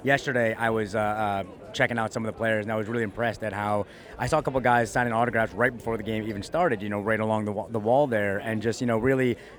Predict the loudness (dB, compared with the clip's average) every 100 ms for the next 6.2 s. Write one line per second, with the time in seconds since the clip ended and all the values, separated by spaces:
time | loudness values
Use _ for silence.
0 | -18 2 4 6 4 4 4 2 0 0
1 | 0 -2 -4 -4 -4 -2 -2 -2 -4 -6
2 | -6 -6 -4 -6 -6 -2 -2 -2 -2 -2
3 | -4 -14 -12 -8 0 2 2 2 2 0
4 | -2 0 0 2 2 2 4 4 4 0
5 | 2 2 2 4 4 4 2 0 0 2
6 | 2 -2